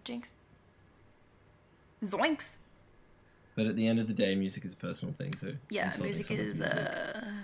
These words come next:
Speaker 2: is
Speaker 1: personal
Speaker 2: obviously
Speaker 1: preference.
Speaker 2: is, yeah, exactly. It's a personal preference. You know, like, you love the Chili Peppers.
Speaker 1: <laughs>
Speaker 2: I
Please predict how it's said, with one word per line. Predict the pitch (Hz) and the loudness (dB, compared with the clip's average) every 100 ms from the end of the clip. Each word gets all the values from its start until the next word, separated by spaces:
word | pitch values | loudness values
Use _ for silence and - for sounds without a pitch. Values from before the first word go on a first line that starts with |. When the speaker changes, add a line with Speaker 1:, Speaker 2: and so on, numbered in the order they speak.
| - | -8
Speaker 2:
is | 92 92 92 | -4 -2 -4
Speaker 1:
personal | - | -6
Speaker 2:
obviously | 92 101 98 113 110 | -4 -4 0 0 2
Speaker 1:
preference. | 113 113 117 - - - - | 2 0 -2 -4 -6 -6 -2
Speaker 2:
is, | 120 120 - - - - - - - 370 | -2 -2 -10 -20 -20 -20 -20 -20 -8 -2
yeah, | - - - - | -2 -2 -8 -6
exactly. | 139 147 156 165 - 85 - - | 0 2 2 2 -2 -4 -8 -6
It's | 113 - | -6 0
a | 123 117 | 2 2
personal | 113 131 127 | 0 -2 -2
preference. | - 110 - 131 - - - - - - - - - - - - - - - | -4 -6 -6 -10 -14 -20 -20 -20 -20 -20 -20 -20 -20 -20 -20 -20 -20 -20 -10
You | - 110 98 | 0 4 4
know, | 92 | 4
like, | 101 98 - - - - - - - - | 4 2 -2 -20 -20 -20 -20 -20 -20 -8
you | 90 92 | -2 0
love | 95 92 | 2 0
the | - | -2
Chili | - 98 | 0 0
Peppers. | 92 95 - 95 92 98 - - - - - - - - | 2 0 0 -2 -2 -4 -10 -18 -20 -20 -20 -20 -20 -2
Speaker 1:
<laughs> | - - - - - - - - | -2 0 -4 -8 -10 -12 -14 -10
Speaker 2:
I | - 87 87 90 90 92 | -2 2 4 4 4 2